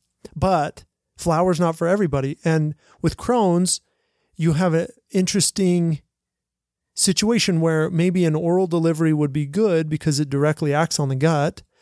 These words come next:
but at the same time, it takes a long time to, to, uh, take effect. You have people in Utah who are definitely not gonna use inhaled methods, so it doesn't really matter what, what would work best or not. They're, they're just gonna use oral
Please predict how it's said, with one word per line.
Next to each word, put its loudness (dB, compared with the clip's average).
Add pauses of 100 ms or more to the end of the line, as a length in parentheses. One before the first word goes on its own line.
(420)
but 2
at 2
the -8
same 2
time, 2
it -6
takes -2
a -2
long 0
time -4
to, -10 (200)
to, -2
uh, -4
take -4
effect. -4 (320)
You 0
have 0
people 0
in 0
Utah 2
who 2
are 0
definitely -2
not -2
gonna -2
use -2
inhaled 0 (120)
methods, -2 (240)
so 0
it 2
doesn't 2
really 4
matter 2
what, -4 (160)
what 0
would 0
work 0
best -2
or -6
not. 0
They're, 0 (480)
they're 2
just 2
gonna 0
use -2
oral 0